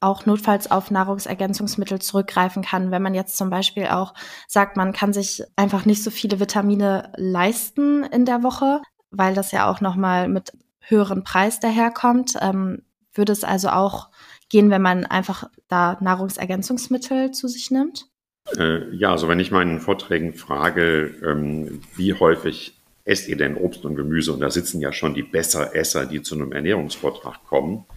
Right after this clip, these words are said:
Speaker 2: Dann habe ich vielleicht drei, vier Hände von sechshundert Leuten, die vier, fünfmal am Tag essen. Äh, und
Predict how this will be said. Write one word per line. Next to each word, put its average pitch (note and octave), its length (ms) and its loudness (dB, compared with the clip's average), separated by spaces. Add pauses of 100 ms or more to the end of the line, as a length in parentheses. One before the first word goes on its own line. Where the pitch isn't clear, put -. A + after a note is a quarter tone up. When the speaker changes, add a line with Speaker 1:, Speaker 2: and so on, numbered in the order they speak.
(1300)
Speaker 2:
Dann F2+ 480 0 (560)
habe G2 220 0
ich - 100 -4
vielleicht F2 420 0
drei, F2+ 240 2
vier F#2+ 400 2
Hände F2+ 380 -2
von D#2 300 -4
sechshundert D#2+ 560 -2
Leuten, D#2+ 680 0 (200)
die D#2+ 100 -2
vier, F#2+ 480 -2
fünfmal F#2+ 480 -2
am D#2+ 200 -4
Tag - 320 -12
essen. A2+ 440 -2 (200)
Äh, A2+ 60 -4
und F2 920 0